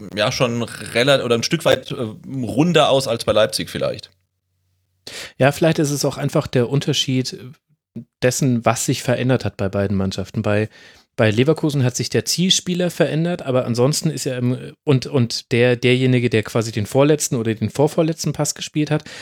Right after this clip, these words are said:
Speaker 2: aber ansonsten ist die Grundstruktur gleich, gleich geblieben.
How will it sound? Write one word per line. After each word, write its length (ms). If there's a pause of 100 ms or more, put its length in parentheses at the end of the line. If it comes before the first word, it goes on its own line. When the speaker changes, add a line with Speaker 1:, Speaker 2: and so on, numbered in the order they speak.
(180)
Speaker 2:
aber 180
ansonsten 380
ist 160
die 80
Grundstruktur 600
gleich, 380
gleich 260
geblieben. 420